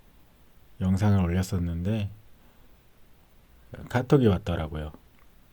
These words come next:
처음과 같은 마음으로 열심히 해야겠다는 생각이 들었고요.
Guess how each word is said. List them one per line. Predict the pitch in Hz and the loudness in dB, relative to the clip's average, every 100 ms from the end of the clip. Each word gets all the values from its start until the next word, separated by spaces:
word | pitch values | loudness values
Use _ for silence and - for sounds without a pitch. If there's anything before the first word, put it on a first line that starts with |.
| _ - _ - - - - - - - - - - - - - - - - - - - - - - | _ -20 _ -20 -20 -20 -20 -20 -20 -20 -20 -20 -20 -20 -20 -20 -20 -20 -20 -20 -20 -20 -20 -20 -2
처음과 | - 165 175 156 147 143 135 135 - - - - - - - - | 6 8 10 12 12 12 12 6 -2 -20 -20 -20 -20 -20 -20 -6
같은 | 107 120 151 | -2 2 6
마음으로 | 139 110 117 120 117 113 113 110 104 - - - - - - - _ - - - - | 8 10 10 10 8 8 8 6 2 -10 -20 -20 -20 -20 -20 -20 _ -20 -20 -20 0
열심히 | 104 107 107 127 113 107 107 | 4 4 4 6 8 8 6
해야겠다는 | 120 123 113 110 107 101 95 | 6 6 4 2 2 2 2
생각이 | 98 104 101 92 | 2 4 2 0
들었고요. | - 90 - 90 92 101 | -4 -6 -4 -4 -2 -2